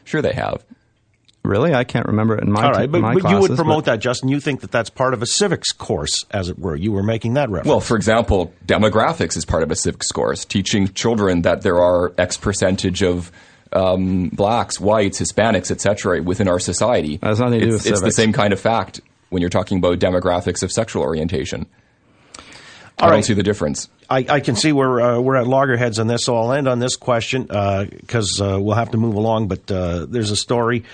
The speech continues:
Speaker 3: out of Ottawa where the Conservative government, uh, I guess under austerity measures, have decided only Christian chaplains would be ministering to the inmates in federal penitentiaries. And Bob Ray in High Dudgeon, along with Thomas Mulcair, suggesting that this is a breach of the charter right, freedom of religion and expression.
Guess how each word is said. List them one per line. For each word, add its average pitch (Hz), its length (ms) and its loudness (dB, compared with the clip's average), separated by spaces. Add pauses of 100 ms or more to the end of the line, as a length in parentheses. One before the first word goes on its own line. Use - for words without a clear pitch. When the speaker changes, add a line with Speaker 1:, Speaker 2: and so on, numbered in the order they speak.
(280)
Speaker 3:
out 139 100 4
of 139 80 2
Ottawa 127 360 4
where 113 180 0
the 104 80 -2
Conservative 117 520 -4
government, 110 460 -2
uh, 82 440 -2
I 85 120 -10
guess 87 240 -4
under 98 220 -2
austerity 104 500 -2
measures, 98 420 -2
have 87 120 -6
decided 95 420 0
only 113 220 -2
Christian 98 600 -4 (280)
chaplains 117 540 -2
would 98 180 -2
be 101 160 -2
ministering 107 600 -2
to 95 480 -2
the 107 180 -2
inmates 104 400 0
in 92 100 0
federal 101 300 0
penitentiaries. 101 920 -2 (320)
And 95 140 0
Bob 110 260 2
Ray 113 220 2
in 107 100 0
High 104 200 0
Dudgeon, 107 400 -2
along 120 300 0
with 98 120 -4
Thomas 104 320 -2
Mulcair, 104 500 -2
suggesting 98 520 -2
that 85 100 -6
this 110 160 -4
is 101 80 -4
a 98 60 0
breach 110 280 -4
of 95 80 -6
the 85 80 -4
charter 107 320 0
right, 101 240 -2
freedom 104 300 -4
of 95 100 -4
religion 95 400 -2
and 82 120 -4
expression. 113 580 -4